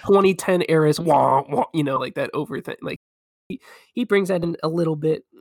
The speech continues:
but, um, still g-, good score, it's good, good, uh, from Hans Zimmer. But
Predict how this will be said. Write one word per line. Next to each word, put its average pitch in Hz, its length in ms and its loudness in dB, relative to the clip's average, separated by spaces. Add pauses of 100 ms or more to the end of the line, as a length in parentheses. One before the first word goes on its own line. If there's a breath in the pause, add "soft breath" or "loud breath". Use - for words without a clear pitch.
(140)
but, 147 240 -8
um, 135 300 -10 (500)
still 214 280 0
g-, - 260 -16 (140)
good 185 180 -2
score, 160 520 -4
it's 160 140 -14
good, 170 200 -8 (120)
good, 151 220 -10
uh, 143 240 -14 (880 soft breath)
from 160 180 -6
Hans 139 220 -8
Zimmer. 131 340 -10
But - 180 -10